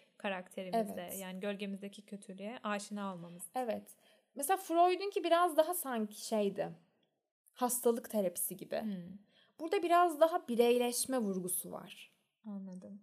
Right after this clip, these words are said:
Speaker 2: Hani birey olmak bir erek,
Speaker 1: Hı hı.
Speaker 2: bir amaç gibi
Speaker 1: Hı hı.
Speaker 2: bir tavrı var Jung'un yani.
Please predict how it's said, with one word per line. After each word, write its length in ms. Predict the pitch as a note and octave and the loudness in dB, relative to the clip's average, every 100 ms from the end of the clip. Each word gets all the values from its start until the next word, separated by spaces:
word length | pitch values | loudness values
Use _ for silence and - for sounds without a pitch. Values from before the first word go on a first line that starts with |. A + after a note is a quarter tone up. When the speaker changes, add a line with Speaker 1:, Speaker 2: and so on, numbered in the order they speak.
| _ - | _ -8
Speaker 2:
Hani 340 | A#3+ B3 - | -6 -4 -6
birey 300 | A3+ B3 C#4+ | 0 8 10
olmak 520 | C4+ B3+ B3+ C#4+ - - _ _ | 10 8 2 -2 -6 -20 _ _
bir 120 | A3 - | -2 6
erek, 500 | A3 A3 G#3 - - | 6 6 0 -8 -12
Speaker 1:
Hı 60 | A3 | -8
hı. 80 | G#3+ | -4
Speaker 2:
bir 160 | A#3 | 0
amaç 480 | G#3+ G#3 G#3 - - | 2 2 -2 -6 -6
gibi 180 | F#3+ G#3+ | -4 -4
Speaker 1:
Hı 40 | C4 | -4
hı. 60 | - - | -8 -10
Speaker 2:
bir 200 | C#4 - _ _ | -10 -10 _ _
tavrı 380 | - C4 B3+ A#3+ | 2 4 6 6
var 200 | F3+ F3 | 4 0
Jung'un 360 | E3+ E3+ E3 E3+ | -6 -8 -10 -12
yani. 380 | - - - | -12 -14 -14